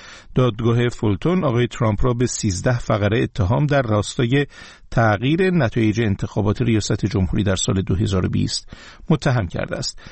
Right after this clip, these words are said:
رئیس جمهوری پیشین آمریکا روز پنجشنبه در دفاعیه‌ای اعلام کرد که در برابر دادخواست و اتهامات وارده ابراز بی‌گناهی می‌کند.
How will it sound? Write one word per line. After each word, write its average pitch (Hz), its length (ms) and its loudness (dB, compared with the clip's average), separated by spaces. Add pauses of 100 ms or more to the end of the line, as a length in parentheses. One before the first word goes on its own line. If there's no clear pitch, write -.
(340)
رئیس 190 220 2
جمهوری 135 420 2
پیشین 214 400 0
آمریکا 135 320 2
روز 151 280 0
پنجشنبه 117 540 2
در 139 160 2
دفاعیه‌ای 120 720 2
اعلام 110 280 2
کرد 160 220 -2
که 160 120 -2
در 117 160 2
برابر 95 540 0 (500)
دادخواست 120 680 0
و - 100 0
اتهامات 98 600 0
وارده 98 400 0
ابراز 92 280 0
بی‌گناهی 151 580 2
می‌کند. - 420 -2